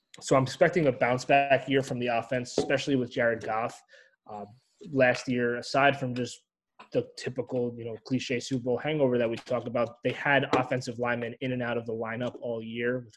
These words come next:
rookies. Um, and they're mix and matching different setups.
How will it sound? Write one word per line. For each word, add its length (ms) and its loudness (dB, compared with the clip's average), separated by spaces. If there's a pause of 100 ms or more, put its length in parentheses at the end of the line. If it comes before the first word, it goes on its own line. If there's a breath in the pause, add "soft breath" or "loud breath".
(160)
rookies. 580 -4 (420 soft breath)
Um, 100 -14
and 340 -20
they're 160 -10
mix 260 -4
and 100 -14
matching 460 -8
different 320 -12 (180)
setups. 640 -4